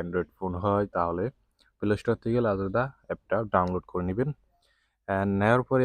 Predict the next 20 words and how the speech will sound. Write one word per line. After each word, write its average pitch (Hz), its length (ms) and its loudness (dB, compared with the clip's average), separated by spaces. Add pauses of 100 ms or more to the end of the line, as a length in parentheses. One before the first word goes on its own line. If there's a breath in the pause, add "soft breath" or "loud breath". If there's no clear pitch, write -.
আপনাদের 107 300 2 (120)
এরকম 101 300 0 (240)
ইন্টারফেস 98 540 -2 (220)
আসবে - 320 -4 (360)
এবং 92 160 -4 (140)
এগুলা 92 260 2 (100)
ক্লোজ 90 320 0 (140)
করে 92 200 -2
দিবেন। 104 220 -2 (680)
তারপর 92 400 0 (180)
অ্যাকাউন্ট 113 440 2 (180)
এখানে 95 260 -2
ক্লিক 87 200 -4 (100)
করবেন। 87 300 -4 (720)
And 101 100 0 (100)
তারপর 113 280 4 (100)
এখানে 101 220 -2 (100)
দেখতে 92 260 -4
পাচ্ছেন 92 320 -2 (640)
মোবাইল 98 380 6